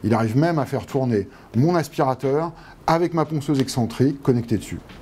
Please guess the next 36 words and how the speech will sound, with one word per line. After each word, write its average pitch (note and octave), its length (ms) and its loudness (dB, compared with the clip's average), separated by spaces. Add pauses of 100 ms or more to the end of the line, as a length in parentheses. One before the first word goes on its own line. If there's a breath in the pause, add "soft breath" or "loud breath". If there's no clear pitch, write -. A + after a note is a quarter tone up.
(520 loud breath)
Donc G#2+ 160 -2
à D#3+ 80 2
part C#3 440 -2 (120)
les G#2 140 -8
gros A2+ 340 2
gros C#3+ 300 -2
appareils A#2+ 320 -2
bourrins, C3+ 580 2 (240 loud breath)
cette A#2+ 220 -2
batterie D3 340 0
vous A#2+ 140 -2
permettra C3+ 600 0
de A2+ 120 -4
transformer C#3 480 0
vos D3+ 320 2
outils D#3+ 340 -4
filaires E3+ 460 2 (320 loud breath)
en D#3+ 120 2
transportables, C#3+ 760 -2 (340 loud breath)
de G2 80 -2
les A#2 180 4
utiliser D3 460 2
en A#2 100 -2
dehors C#3 320 2
de A#2+ 60 -10
votre A#2 220 -6
atelier A#2+ 480 2 (320 loud breath)
et A2 80 0
donc F3 240 2
pour - 180 -4
certains A#2 320 -4
éléments, A#2+ 500 2 (440 loud breath)
éviter D#3 400 2
de B2+ 120 -4
devoir B2 380 0
investir C3+ 640 -2